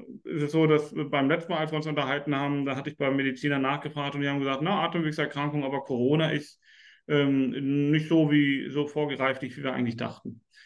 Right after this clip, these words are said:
Und wenn man jetzt, äh, nach dem letzten Gespräch, was ich geführt habe, da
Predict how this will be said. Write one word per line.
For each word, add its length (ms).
Und 180
wenn 120
man 140
jetzt, 320
äh, 240
nach 200
dem 120
letzten 200
Gespräch, 300
was 100
ich 60
geführt 340
habe, 600
da 260